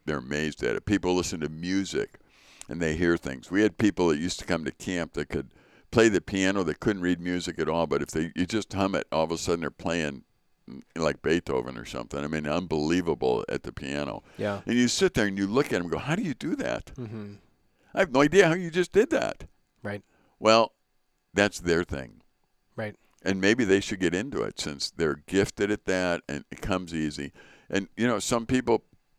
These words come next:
Speaker 1: do sports and they're, they're freaky sports-wise.
Speaker 2: Yep.
Speaker 1: Some are, are writers and some are, are just laborers.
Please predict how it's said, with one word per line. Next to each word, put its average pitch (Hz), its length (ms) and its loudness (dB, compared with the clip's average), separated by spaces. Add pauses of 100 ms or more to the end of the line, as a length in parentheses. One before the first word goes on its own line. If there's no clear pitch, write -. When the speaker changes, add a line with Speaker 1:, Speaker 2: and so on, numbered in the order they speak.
Speaker 1:
do 120 100 0
sports 123 560 -2
and 78 160 -10
they're, 71 180 -4
they're 78 200 -4 (180)
freaky 95 600 0
sports-wise. 65 1000 -4
Speaker 2:
Yep. 123 200 2 (220)
Speaker 1:
Some 92 360 0
are, 87 260 2
are 71 160 0
writers 73 720 0
and 62 160 -12
some 80 280 -4
are, 71 320 -2
are 60 200 -2 (160)
just - 260 -6
laborers. 82 800 -2